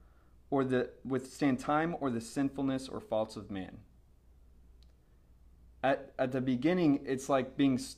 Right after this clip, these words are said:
uh, it's like being planted and standing up with the time of, uh, times going against that tree over and over and over. And very f-, uh, no government body is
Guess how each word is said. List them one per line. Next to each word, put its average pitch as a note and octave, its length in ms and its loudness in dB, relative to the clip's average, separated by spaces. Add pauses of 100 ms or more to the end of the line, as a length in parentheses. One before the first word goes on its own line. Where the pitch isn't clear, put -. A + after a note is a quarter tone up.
(180)
uh, A#2+ 200 0
it's A#2 180 -8
like C3 280 0 (200)
being C3+ 280 4
planted D3+ 480 -2
and B2 200 0
standing C3+ 380 0
up C3 260 0 (480)
with A#2+ 260 -2 (260)
the A#2+ 100 -2
time D3 640 0
of, A#2 380 -2 (800)
uh, A#2 260 0
times C#3 440 0
going C3+ 280 2
against A#2+ 400 -2
that A#2 180 -2
tree A#2 400 -4
over A#2 300 -2
and A2+ 100 -2
over G#2+ 220 -4
and G#2 80 -6
over. G2+ 240 -6
And G#2+ 240 -6
very C#3+ 280 0
f-, - 280 -10 (100)
uh, A2 240 2 (520)
no C3+ 180 4
government D3 500 2
body A#2 280 2
is G#2 180 -8